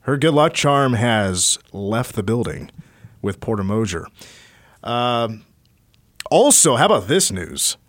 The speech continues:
Marquise Noel, uh, according to E S P N's Best Available, has jumped from s-,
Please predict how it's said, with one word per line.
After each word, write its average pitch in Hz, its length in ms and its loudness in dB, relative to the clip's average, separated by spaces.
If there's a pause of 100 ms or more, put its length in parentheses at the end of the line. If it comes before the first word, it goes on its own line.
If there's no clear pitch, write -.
(600)
Marquise 160 400 2
Noel, 139 540 4 (540)
uh, 127 260 -2
according 156 380 0
to 139 240 -4
E 160 100 0
S 147 160 0
P 147 220 -2
N's 143 220 0
Best 139 280 -2
Available, 131 500 0
has 127 180 -2
jumped 143 300 -2
from 131 140 -2
s-, - 240 -2